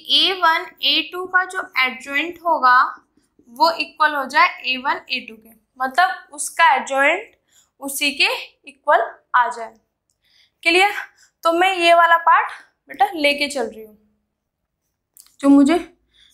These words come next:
ना हो प्रूफ करना, ये वाला इसके इक्वल प्रूफ करना, तो ये लेके चलूँगी, ये ले आऊँगी। तो मैं यहाँ से लेके चली ए वन, ए टू का एडजॉइंट। क्लियर?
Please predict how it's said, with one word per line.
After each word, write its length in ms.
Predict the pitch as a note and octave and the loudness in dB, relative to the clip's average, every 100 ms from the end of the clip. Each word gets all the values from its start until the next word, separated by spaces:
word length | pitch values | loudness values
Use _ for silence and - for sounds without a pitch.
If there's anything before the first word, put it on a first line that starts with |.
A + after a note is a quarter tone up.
| _ | _
ना 100 | B3+ | 2
हो 200 | A3+ A3 - _ _ _ _ _ _ _ _ _ _ _ - _ _ _ | 2 0 -6 _ _ _ _ _ _ _ _ _ _ _ -20 _ _ _
प्रूफ 260 | E4 E4+ E4 | 0 0 2
करना, 300 | C4+ A#3 A#3 | 0 0 0
ये 240 | A#3 C4+ D#4 | 0 2 4
वाला 260 | D#4 D#4+ E4 - _ - | 4 2 0 -10 _ -10
इसके 260 | C#4+ - E4+ | -8 -2 -2
इक्वल 260 | E4+ E4+ | 0 -2
प्रूफ 220 | E4+ F4 | -2 -8
करना, 280 | - E4+ F#4 | -4 0 0
तो 100 | G4 | 0
ये 200 | E4 D4 | -2 0
लेके 260 | D#4 D#4 D#4 | 0 0 -4
चलूँगी, 380 | D#4 D4+ D#4+ F#4+ F#4+ | -12 -10 -10 -10 -6
ये 140 | D4 | -2
ले 140 | C#4+ A#3 | 0 0
आऊँगी। 380 | A3 A3 A3 A3 _ _ _ _ _ _ | -2 -8 -16 -20 _ _ _ _ _ _
तो 60 | D4+ | -6
मैं 180 | D4 D#4 | 0 2
यहाँ 240 | E4 D#4+ | 2 0
से 140 | D#4 E4 | -2 -4
लेके 260 | D4+ D4 | -4 -6
चली 260 | D4 C#4+ D4+ - C#4 | -12 -10 -10 -8 -4
ए 140 | C#4+ C#4+ | -4 0
वन, 300 | D4 D4+ F#4 _ _ _ _ _ _ _ C4 | -2 -2 -6 _ _ _ _ _ _ _ -6
ए 160 | B3 - | -6 -8
टू 180 | A#3 A3+ _ _ _ _ _ _ _ _ _ _ _ _ _ _ _ _ _ _ - | -16 -20 _ _ _ _ _ _ _ _ _ _ _ _ _ _ _ _ _ _ 2
का 120 | D4+ | 2
एडजॉइंट। 580 | C4 - A3+ G#3+ G#3 _ _ _ _ _ _ - | 2 -4 -12 -14 -20 _ _ _ _ _ _ -6
क्लियर? 360 | D#4 E4 F#4 | 0 2 0